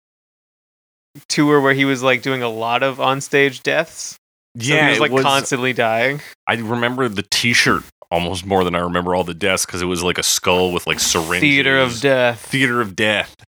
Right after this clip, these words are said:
Speaker 2: Yeah, that was
Speaker 1: Yeah.
Speaker 2: it. Um, and I did get a T-shirt at that
Speaker 1: Got
Speaker 2: show.
Speaker 1: a T-shirt from that one.
Speaker 2: Fucking good one.
Speaker 1: Yeah.
Speaker 2: Um, yeah, great show. Uh, Alex, let's talk about some of the, some of the most memorable concerts we've been to.
Speaker 1: Mm-hmm.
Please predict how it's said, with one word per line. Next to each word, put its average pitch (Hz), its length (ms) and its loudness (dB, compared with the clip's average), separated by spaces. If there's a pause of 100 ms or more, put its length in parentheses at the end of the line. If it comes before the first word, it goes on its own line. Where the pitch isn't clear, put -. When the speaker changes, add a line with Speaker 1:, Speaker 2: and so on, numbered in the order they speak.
(120)
Speaker 2:
Yeah, 101 400 0
that 98 160 2
was 98 200 0
Speaker 1:
Yeah. 92 140 2
Speaker 2:
it. 85 100 -10 (600)
Um, 90 400 -2
and 87 120 -2
I 78 80 -4
did 85 240 -2
get 80 120 -6
a 73 60 -12
T-shirt 80 400 -6
at 85 120 -12
that 85 100 -8
Speaker 1:
Got - 80 -10
Speaker 2:
show. 120 120 -2
Speaker 1:
a - 40 -4
T-shirt 113 320 -6
from 120 140 -6
that 123 180 0
one. 107 160 -8
Speaker 2:
Fucking 82 340 -4
good 82 200 -2
one. 80 260 -8 (160)
Speaker 1:
Yeah. 113 240 -2 (320)
Speaker 2:
Um, 82 720 -2
yeah, 98 240 -2
great 95 280 -2
show. 82 380 -2 (400)
Uh, 87 360 -4
Alex, 110 340 -2
let's - 140 -6
talk 127 180 -12
about 95 200 -2
some 87 180 -6
of 82 60 -10
the, 76 120 -6 (120)
some - 140 -2
of - 40 -6
the 98 40 0
most 87 200 -2
memorable 82 460 0
concerts - 460 -4
we've - 180 -6
been 82 200 -6
to. - 160 0
Speaker 1:
Mm-hmm. 160 260 2